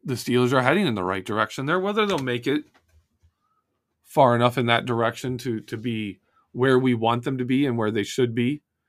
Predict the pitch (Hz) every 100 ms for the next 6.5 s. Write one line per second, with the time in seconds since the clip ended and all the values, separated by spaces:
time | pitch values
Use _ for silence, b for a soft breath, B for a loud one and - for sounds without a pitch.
0 | _ _ _ _ 110 113 113 110 - 120
1 | 113 123 165 185 _ _ _ - - 156
2 | - 160 107 - _ _ _ _ _ _
3 | _ _ _ _ _ _ _ _ _ _
4 | 120 127 117 120 135 127 131 107 113 -
5 | - 139 135 131 127 123 131 117 113 120
6 | 160 - 131 113